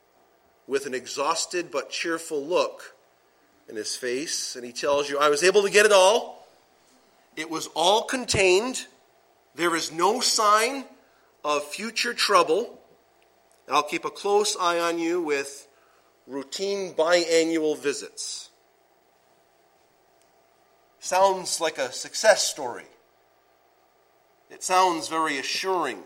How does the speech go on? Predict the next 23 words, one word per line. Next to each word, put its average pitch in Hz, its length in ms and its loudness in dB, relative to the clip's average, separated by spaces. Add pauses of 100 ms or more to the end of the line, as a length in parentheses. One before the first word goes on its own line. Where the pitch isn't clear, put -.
(100)
It - 120 -20
sounds, 151 680 -4 (300)
sounds 160 300 -4
like 127 200 -6
great 131 380 -6
care. 120 480 -4 (1700)
In 135 140 -10
this 143 240 -4
theoretical 151 720 -4
experience, 160 1040 -6 (580)
all 147 440 2
while 143 280 4
this 143 200 -2
is 139 140 -10
going 151 340 2
on, 131 280 4
this 143 180 -2
shyster 160 800 0 (580)
has 131 240 -2
done 147 280 2
this 147 160 0
to 165 100 -12
numerous 139 760 -6